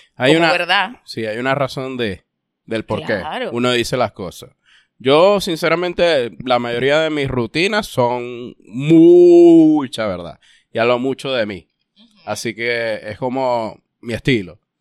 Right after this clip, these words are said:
Speaker 1: Hablo de, de lo que yo soy, de mi familia, de mis relaciones. Me gusta, porque siento que también es un material que es único, ¿no? O sea, nadie más puede contar
Speaker 2: Exacto.
Speaker 1: mi historia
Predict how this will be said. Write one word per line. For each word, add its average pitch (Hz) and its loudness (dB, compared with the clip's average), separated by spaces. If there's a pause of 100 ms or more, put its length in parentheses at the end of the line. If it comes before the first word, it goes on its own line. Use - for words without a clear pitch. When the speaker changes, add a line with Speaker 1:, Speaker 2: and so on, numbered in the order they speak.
(380)
Speaker 1:
Hablo 113 -4
de, 98 -4
de 98 -10
lo 107 -8
que 101 -8
yo 95 -8
soy, 123 -4
de 113 -8
mi 107 -12
familia, 117 -8
de 107 -10
mis 107 -8
relaciones. 117 -4 (480)
Me 147 0
gusta, - -2 (200)
porque 117 -8
siento 123 -8
que 147 -2
también 117 -4
es 127 -6
un 139 -6
material 117 -4
que 123 -8
es 110 -6
único, 104 -6
¿no? 101 -14
O - -20
sea, 98 -4
nadie 123 -2
más 123 -6
puede 120 -6
contar 110 -4
Speaker 2:
Exacto. 113 -6
Speaker 1:
mi 117 -6
historia 110 -8